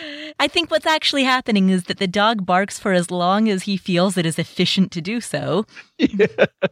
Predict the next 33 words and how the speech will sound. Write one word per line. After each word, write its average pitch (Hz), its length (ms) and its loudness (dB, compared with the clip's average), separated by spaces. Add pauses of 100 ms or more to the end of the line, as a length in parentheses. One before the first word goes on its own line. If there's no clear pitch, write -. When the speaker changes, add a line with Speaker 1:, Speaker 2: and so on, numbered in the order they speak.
(600)
Speaker 1:
And 220 220 2
then 233 180 0
when 226 120 0
he 220 120 0
feels 214 300 0
it's - 180 -4
no 196 280 4
longer 233 560 2
efficient 185 460 -2
to 202 60 -4
do 247 220 -4
so 180 260 0
or 160 140 2
effective 185 560 0
to - 80 -6
do 135 180 -2
so, 160 360 0
then 226 160 2
he 254 120 2
stops. - 720 -4 (540)
Speaker 2:
I 131 100 0
wish 131 240 2
he 143 160 4
was 127 280 0
less 123 240 2
efficient 104 560 0
then. 90 240 0 (340)
Speaker 1:
<laughs> - 460 -8
Speaker 2:
But 143 160 4
you're 139 160 4
right. 107 300 0
Good. 135 340 0
Yes. 120 540 -2